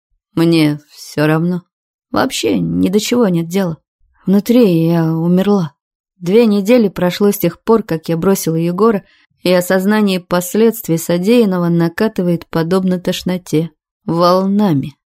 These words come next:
Слёзы то и дело катятся по лицу. Август думает, что от страха, и продолжает наседать, а я его даже не слушаю. Надеялась, что со временем станет легче,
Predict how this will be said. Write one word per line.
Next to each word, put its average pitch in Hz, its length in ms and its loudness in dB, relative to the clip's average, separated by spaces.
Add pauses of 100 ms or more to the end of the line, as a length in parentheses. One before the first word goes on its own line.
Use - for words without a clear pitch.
(260)
Слёзы 190 800 0 (100)
то 170 120 -2
и 175 140 2
дело 175 520 0
катятся 175 560 -6
по - 80 -2
лицу. 170 520 -4 (500)
Август 202 540 0
думает, 202 380 2
что - 260 -2
от 196 120 -6
страха, 190 600 -4 (300)
и 208 100 -2
продолжает 185 760 -2
наседать, 180 720 -4 (440)
а 202 120 0
я 202 180 4
его 180 200 0
даже 180 340 0
не 170 200 2
слушаю. 185 640 -6 (760)
Надеялась, 226 640 2
что - 160 -6
со 185 200 -2
временем 190 500 2
станет 190 460 -4
легче, 208 460 -2